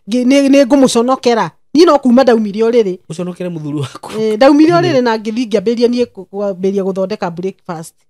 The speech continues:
Speaker 2: Ũkĩmatiga?
Speaker 1: Ĩĩ, ngĩmatiga. Ngĩharĩria mwana, na agĩthiĩ cukuru, ngĩcoka ngĩũka ngĩoya mũtũngi ngĩthiĩ rũĩ,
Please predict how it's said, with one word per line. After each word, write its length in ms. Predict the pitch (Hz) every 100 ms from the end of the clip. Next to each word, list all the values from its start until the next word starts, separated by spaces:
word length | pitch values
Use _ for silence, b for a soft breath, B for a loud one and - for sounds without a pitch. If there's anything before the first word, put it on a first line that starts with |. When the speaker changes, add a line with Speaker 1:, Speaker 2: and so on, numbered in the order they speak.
| -
Speaker 2:
Ũkĩmatiga? 600 | 131 139 151 - 156 147
Speaker 1:
Ĩĩ, 200 | 185 196
ngĩmatiga. 540 | 226 302 320 311 220 226 _ _ _ _ _ _ -
Ngĩharĩria 580 | 190 196 196 311 320 330
mwana, 480 | 320 330 262 262 381 _ _ _
na 160 | 208 202
agĩthiĩ 280 | 214 226 330
cukuru, 520 | 339 - 294 285 392 _ _ -
ngĩcoka 340 | 185 254 285 320
ngĩũka 200 | 254 285
ngĩoya 180 | 262 262
mũtũngi 320 | 285 294 262 196
ngĩthiĩ 340 | 185 175 214
rũĩ, 360 | 220 185 165